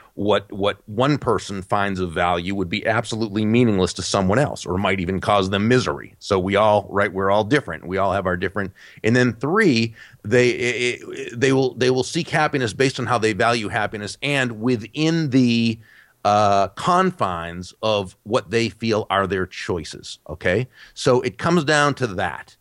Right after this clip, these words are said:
And what Carnegie said is absolutely congruent with that. People will do things for their reasons. They're always gonna do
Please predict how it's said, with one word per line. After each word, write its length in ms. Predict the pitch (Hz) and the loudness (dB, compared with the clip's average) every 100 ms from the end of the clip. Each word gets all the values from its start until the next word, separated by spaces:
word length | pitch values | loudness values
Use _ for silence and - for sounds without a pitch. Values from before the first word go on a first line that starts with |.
| _ _ - | _ _ -6
And 160 | 120 | -2
what 300 | 120 123 - | 0 0 -4
Carnegie 420 | - 165 214 170 131 | -2 0 2 0 -4
said 380 | - 127 120 - | 0 0 0 -4
is 140 | 131 | -2
absolutely 960 | 151 139 - 127 131 123 123 123 120 _ | 0 0 -4 -2 -2 -2 -2 -2 -4 _
congruent 640 | - 127 107 151 139 60 82 | -2 0 2 2 2 -2 -8
with 120 | 80 | -6
that. 280 | 78 69 - | -4 -6 -4
People 280 | 127 135 | -2 0
will 140 | 147 151 | 0 2
do 180 | 120 113 | 2 0
things 240 | 113 113 | 0 0
for 160 | - 110 | 2 4
their 240 | 107 107 | 6 4
reasons. 400 | 98 95 80 78 | 2 -4 -8 -6
They're 140 | 92 | -4
always 400 | - 117 143 160 | 2 4 6 4
gonna 200 | 131 147 | 2 0
do 440 | 127 113 123 117 | 2 2 4 2